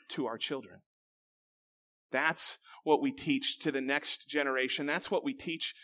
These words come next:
to ourselves, that we are not gonna be perfect. And yet we don't let that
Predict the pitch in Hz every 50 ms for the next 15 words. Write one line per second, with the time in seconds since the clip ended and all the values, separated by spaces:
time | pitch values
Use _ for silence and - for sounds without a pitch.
0 | - - - - 185 147 139 135 - - 208 185 180 165 143 123 - 160 - 147
1 | 151 165 156 151 156 170 170 175 175 196 220 226 - - - 170 156 147 135 139
2 | - - 214 196 196 180 151 127 - - - - - - - - 220 208 202 202
3 | - 151 127 - - - - - - - - 170 170 175 196 214 - - 175 180
4 | 165 147 185 190 214 226 - 185 196 190 - - - 180 175 - -